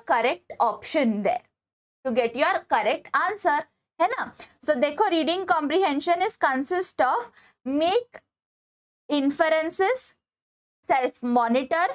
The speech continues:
visualization and ड्रॉ कंक्लूजन्स and make connections। इन सारी चीजों से हमारा रीडिंग कॉम्प्रिहेंशन बना होता है।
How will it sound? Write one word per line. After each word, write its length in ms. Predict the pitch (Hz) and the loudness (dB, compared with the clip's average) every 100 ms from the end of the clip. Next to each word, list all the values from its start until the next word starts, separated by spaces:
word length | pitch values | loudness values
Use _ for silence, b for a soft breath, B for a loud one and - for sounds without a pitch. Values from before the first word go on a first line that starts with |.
| - _ _ _ _ 226 | -6 _ _ _ _ 0
visualization 1080 | 320 254 320 370 359 339 339 339 370 392 - | 0 2 2 2 2 0 0 0 0 -2 0
and 500 | 339 359 240 269 - | -2 0 2 2 2
ड्रॉ 300 | 226 247 254 | 2 2 0
कंक्लूजन्स 840 | 247 254 240 277 277 247 349 453 | 0 -2 -2 -2 -4 -2 -2 -2
and 220 | - 285 | 0 0
make 380 | 285 254 285 403 - - | 2 0 0 -2 -6 -2
connections। 640 | 226 196 - - 190 180 | -2 -2 -6 -8 -8 -4
इन 160 | 285 330 | -4 0
सारी 360 | - 277 302 | 0 0 -2
चीजों 340 | 302 285 247 269 | -2 -4 -2 -2
से 140 | 294 | 0
हमारा 420 | 339 262 247 240 | 0 2 2 2
रीडिंग 400 | 311 262 226 254 | 0 -2 -2 -2
कॉम्प्रिहेंशन 760 | 247 214 214 247 208 226 403 254 | -2 -2 -2 -4 -4 -2 -2 0
बना 240 | 214 202 | 0 2
होता 260 | 180 175 | 0 0
है। 100 | 175 | -2